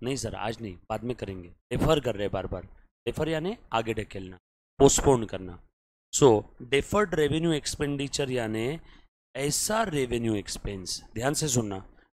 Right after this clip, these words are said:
Deferred revenue expenditure यानी ऐसा revenue expense जिसका benefit, जिसका benefit मैंने क्या किया, Defer किया, जिसका benefit मैंने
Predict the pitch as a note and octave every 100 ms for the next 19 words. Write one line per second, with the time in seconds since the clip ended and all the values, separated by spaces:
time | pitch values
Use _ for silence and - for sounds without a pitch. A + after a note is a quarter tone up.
0 | - B2 D3+ D3 D#3 D#3+ D#3 - D#3+ D#3+
1 | D#3 D#3 D#3 F3 F#3+ - - _ - C#3+
2 | D#3 - G#3 G3+ D3+ C#3 C3+ B2 A2 -
3 | - A#2 C#3+ - - - _ _ C3+ D3+
4 | - C#3 B2 D3+ - - - _ _ C#3+
5 | F3+ G#3 C#3+ A2+ - - _ _ _ -
6 | C3 C#3 - C#3 C3 E3 F#3+ - _ _
7 | - D#3 G#3 - C#3 A2 - - _ _
8 | C3 D3+ D#3+ F3 - F3+ G3 A3 - -
9 | _ _ C3+ C3+ - F#3 F3+ - A#2 G2+
10 | F2+ - - _ _ _ _ _ C#3 -
11 | D#3+ D3 B2+ C3 D3 F3+ D#3+ D#3 D#3+ G3+